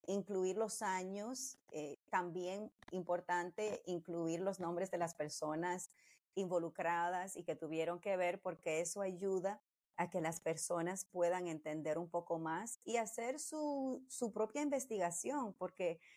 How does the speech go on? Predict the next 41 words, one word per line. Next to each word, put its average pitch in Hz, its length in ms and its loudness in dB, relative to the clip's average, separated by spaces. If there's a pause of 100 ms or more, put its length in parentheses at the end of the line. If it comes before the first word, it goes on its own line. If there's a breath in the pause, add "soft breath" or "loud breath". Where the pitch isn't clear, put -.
(240 loud breath)
es 233 220 2
obvio 254 340 0
que 240 80 -8
lo 208 120 -4
que 185 120 -6
yo 180 120 2
le 190 80 2
estoy 202 240 -4
compartiendo 190 600 0
a 180 40 4
ustedes 190 640 2 (880)
es, 175 540 2 (100)
es 185 200 -2
parte 185 340 0
de 180 60 0
esta 180 180 -4
conversación, 220 880 -2 (420 loud breath)
es 202 240 2
lo 196 200 0
que 160 180 0
yo 175 200 6
he 180 80 6
leído, 190 640 0 (440 loud breath)
y 190 140 0
siempre 202 420 2
invito 214 320 0
a 220 40 4
las 214 140 2
personas 208 640 0
a 190 80 -2
que 165 160 2
cuestionen 202 800 0
y 180 80 -4
que 175 160 -2
digan, 202 240 0
"No, 202 60 -2
espérate, 196 500 0
ella 202 220 0
dijo 220 300 0
esta 202 260 -2
cosa, 143 420 0